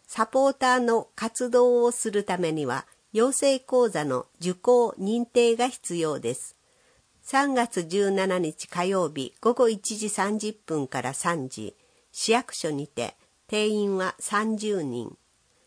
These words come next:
申し込み問い合わせ、生活サポートセンター、八一二六五七一。使えなくなっ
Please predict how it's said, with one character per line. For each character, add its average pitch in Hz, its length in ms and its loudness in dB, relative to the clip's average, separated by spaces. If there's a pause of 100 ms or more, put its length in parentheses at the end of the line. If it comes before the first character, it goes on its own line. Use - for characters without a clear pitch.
(460)
申 185 160 -2
し - 140 -8
込 185 120 -2
み 170 260 -4
問 175 200 -6
い 160 80 -2
合 151 60 -2
わ 151 100 -6
せ、 - 280 -6 (260)
生 254 300 0
活 247 280 -4
サ 220 200 -4
ポ 247 220 2
ー - 20 -4
ト 247 160 0
セ 247 220 2
ン 202 100 -2
タ 131 400 -4
ー、 - 80 -20 (220)
八 254 480 -4
一 185 260 -6
二 139 400 -2 (100)
六 185 340 -2
五 233 300 4
七 143 320 -4
一。 - 540 -10 (1700)
使 - 320 0
え 277 100 0
な 285 160 0
く 226 140 -2
な 196 100 2
っ 196 60 -8